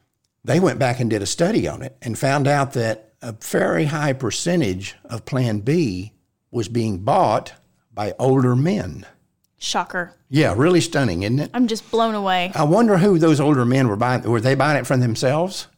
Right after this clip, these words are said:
Speaker 2: <laughs>
Speaker 1: No. These are older men
Speaker 2: Nope.
Speaker 1: who prey on young girls for sex, underage girls.
Speaker 2: Yep.
Speaker 1: And every one of these scumbags know that the most likely way I'm gonna get caught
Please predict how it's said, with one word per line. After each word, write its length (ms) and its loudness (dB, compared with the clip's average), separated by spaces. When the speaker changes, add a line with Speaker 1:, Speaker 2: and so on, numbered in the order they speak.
Speaker 2:
<laughs> 100 -14
Speaker 1:
No. 480 0
These 300 4
are 120 4
older 360 4
men 420 4
Speaker 2:
Nope. 220 -6
Speaker 1:
who 160 2
prey 500 2
on 260 -2
young 320 4
girls 280 2
for 120 -4
sex, 380 -4
underage 480 0
girls. 480 -4
Speaker 2:
Yep. 260 -2
Speaker 1:
And 240 -2
every 260 4
one 220 4
of 60 2
these 220 2
scumbags 600 0
know 420 -2
that 180 -2
the 160 -8
most 240 0
likely 320 0
way 200 2
I'm 120 2
gonna 120 0
get 200 -4
caught 460 -2